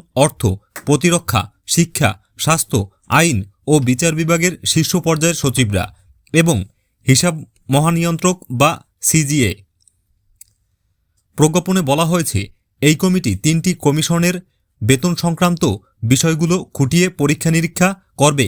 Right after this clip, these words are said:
এবং পরবর্তী কার্যক্রম সম্পর্কে সরকারের কাছে দ্রুত একটি সুপারিশ প্রতিবেদন জমা দেবে। এছাড়া প্রজ্ঞাপনে আরও বলা হয়েছে, অর্থ বিভাগ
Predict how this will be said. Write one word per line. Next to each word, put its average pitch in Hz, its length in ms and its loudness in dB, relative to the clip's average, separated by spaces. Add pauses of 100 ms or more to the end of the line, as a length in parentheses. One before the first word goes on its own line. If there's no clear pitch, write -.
এবং 147 220 2 (340)
পরবর্তী 156 480 2
কার্যক্রম 156 520 0
সম্পর্কে 165 500 0 (280)
সরকারের 165 440 0
কাছে 175 260 0
দ্রুত 123 260 0 (100)
একটি 151 260 0 (260)
সুপারিশ 165 480 0
প্রতিবেদন 156 540 -2
জমা 127 240 0
দেবে। 92 200 -2 (1600)
এছাড়া 151 360 0 (340)
প্রজ্ঞাপনে 170 500 2 (120)
আরও 151 180 2
বলা 175 220 0
হয়েছে, 165 340 0 (340)
অর্থ 151 240 0
বিভাগ 165 320 2